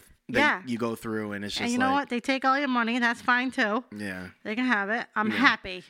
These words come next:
Speaker 1: <laughs>
Speaker 2: I'm
Speaker 1: I know, like,
Speaker 2: happy.
Speaker 1: whatever. <laughs> Just exchange it
Speaker 2: Not
Speaker 1: for, for
Speaker 2: trading my
Speaker 1: happy.
Speaker 2: happiness for anything
Speaker 1: <laughs>
Speaker 2: else.
Speaker 1: That's awesome, though. Yeah, I'm, I'm looking forward to that. Um, and with that glowing recommendation, I'm pretty sure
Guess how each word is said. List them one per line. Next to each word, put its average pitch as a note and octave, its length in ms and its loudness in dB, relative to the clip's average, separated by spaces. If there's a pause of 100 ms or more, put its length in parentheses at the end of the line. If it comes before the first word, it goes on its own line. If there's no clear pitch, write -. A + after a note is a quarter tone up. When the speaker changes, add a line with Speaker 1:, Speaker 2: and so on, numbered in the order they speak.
(100)
Speaker 1:
<laughs> - 160 -6
Speaker 2:
I'm D3 300 4 (840)
Speaker 1:
I G#3 340 6
know, D4 140 0 (160)
like, C3 140 -8
Speaker 2:
happy. - 160 6
Speaker 1:
whatever. A#2 280 -2 (180)
<laughs> - 160 -4
Just - 380 0
exchange D#3 440 -2
it F#3+ 80 4
Speaker 2:
Not A#3 160 6
Speaker 1:
for, C4+ 80 2
for - 60 -10 (200)
Speaker 2:
trading G3+ 160 0
my F#3+ 120 -2
Speaker 1:
happy. F#3+ 80 0 (280)
Speaker 2:
happiness A#3+ 220 0
for E3+ 140 -6
anything A#3+ 360 4
Speaker 1:
<laughs> C4+ 60 4
Speaker 2:
else. B4 500 0 (840)
Speaker 1:
That's - 180 -2
awesome, G3+ 320 -2
though. B2+ 160 -2
Yeah, D#3+ 380 2
I'm, D3 120 -8
I'm D3+ 140 -4
looking D#3+ 180 0
forward A#2+ 260 -2
to A2 80 -6
that. G2 260 -6
Um, G#2+ 240 -4 (140)
and A2 380 -4 (380)
with A#2+ 160 0
that A#2 160 -2
glowing A2 300 -6
recommendation, G2 720 -6
I'm F#2 160 -10
pretty F#2+ 240 -6
sure F#2 340 -8